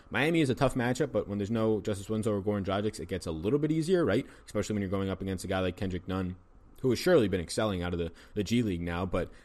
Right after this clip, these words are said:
uh, rookie Tyler Herro, it's not as bad. So thirty-six hundred dollars Smith surely will be chalky based on what he did last night and just the price point not coming up for thirty plus minutes of play,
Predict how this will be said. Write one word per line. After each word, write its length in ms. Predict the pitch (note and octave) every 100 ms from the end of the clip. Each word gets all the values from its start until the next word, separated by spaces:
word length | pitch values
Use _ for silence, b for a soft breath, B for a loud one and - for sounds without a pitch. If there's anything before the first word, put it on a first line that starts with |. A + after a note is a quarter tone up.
| -
uh, 80 | F#2
rookie 280 | G2 G#2+ F#2+
Tyler 280 | G2 F#2
Herro, 300 | F#2 G2 G2
it's 120 | G2 -
not 140 | G2+ G2+
as 260 | G2 F#2
bad. 340 | D#2+ F#2+ E2+ F2
So 240 | F#2 E2+ -
thirty-six 320 | A#2+ A#2 A2
hundred 140 | A#2 G#2+
dollars 260 | G2+ F#2
Smith 280 | - G2 F2+ - - - - - - - -
surely 280 | - A#2 A2+
will 100 | G#2
be 100 | F#2
chalky 380 | F2+ F#2+ F2+ F#2
based 260 | E2 F2+ F#2
on 60 |
what 80 | F2
he 80 | D#2+
did 140 | E2+
last 240 | E2+ F2 F2+
night 200 | E2+ -
and 240 | E2+ D2+ -
just 160 | F2
the 60 | E2+
price 200 | F2 F2
point 200 | F#2 F2
not 160 | F2
coming 180 | F2 F2
up 140 | F2 -
for 80 |
thirty 280 | D#2+ F2+ E2+
plus 220 | E2 F2
minutes 220 | F2+ F2+ -
of 80 |
play, 260 | A2+ C#3+ C3+